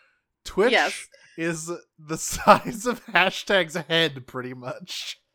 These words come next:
Speaker 2: She's the size of her forearm.
Speaker 1: She, hashtag is so big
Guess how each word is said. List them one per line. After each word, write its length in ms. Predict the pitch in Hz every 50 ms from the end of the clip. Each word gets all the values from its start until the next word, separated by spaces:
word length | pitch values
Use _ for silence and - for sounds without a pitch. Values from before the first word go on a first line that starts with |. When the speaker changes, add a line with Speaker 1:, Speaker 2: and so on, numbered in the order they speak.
| _ _ - 226 269
Speaker 2:
She's 260 | - - 349 370 349
the 100 | 392 381
size 460 | - - 320 285 277 277 277 302 285
of 120 | 320 311 -
her 300 | 285 262 233 - - -
forearm. 640 | - 185 170 147 135 131 113 113 127 143 226 247 - - - - - -
Speaker 1:
She, 220 | - - - - 214 - - - -
hashtag 640 | 226 220 196 - - - - 277 208 208 208 196 196
is 300 | 202 202 196 196 - -
so 240 | - 180 185 190
big 580 | 185 175 180 190 190 190 185 170 165 175 208